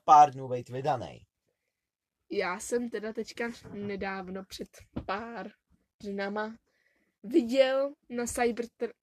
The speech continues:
Speaker 2: na Cyberpunk.
Speaker 1: <laughs> Cybertruck?
Speaker 2: Cybertruck, <laughs> na Cyberpunk upoutávku. Eh, a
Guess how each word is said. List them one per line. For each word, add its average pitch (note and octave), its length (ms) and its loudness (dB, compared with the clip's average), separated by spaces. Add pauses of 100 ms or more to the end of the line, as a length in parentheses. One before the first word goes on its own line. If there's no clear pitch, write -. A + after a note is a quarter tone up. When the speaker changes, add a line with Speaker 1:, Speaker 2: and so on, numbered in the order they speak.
Speaker 2:
na A3 120 -8
Cyberpunk. G3+ 840 -2
Speaker 1:
<laughs> - 40 -14
Cybertruck? A2+ 480 -8
Speaker 2:
Cybertruck, F#3+ 580 -6
<laughs> A3+ 80 -4
na - 40 -10
Cyberpunk G3+ 960 -4 (500)
upoutávku. G#3 1040 -2 (680)
Eh, G#3 500 -4 (180)
a G#3+ 380 0